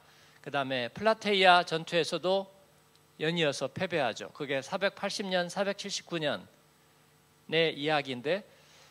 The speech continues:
패배하고 그 다음에 또 전투가 있어서 또 패배를 하거든요. 근데 아수에로 왕은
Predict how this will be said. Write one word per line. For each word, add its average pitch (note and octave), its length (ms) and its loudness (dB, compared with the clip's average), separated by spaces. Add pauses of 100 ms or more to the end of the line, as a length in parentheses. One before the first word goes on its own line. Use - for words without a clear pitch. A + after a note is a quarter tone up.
(240)
패배하고 A#3 1000 4
그 G3 120 -2
다음에 A#3 520 6
또 C#4 360 8
전투가 G3+ 560 0
있어서 F3+ 320 -2
또 C4+ 180 4
패배를 A3+ 520 2
하거든요. E3+ 520 -4 (120)
근데 F3+ 340 -2
아수에로 G3+ 520 2
왕은 F#3 420 2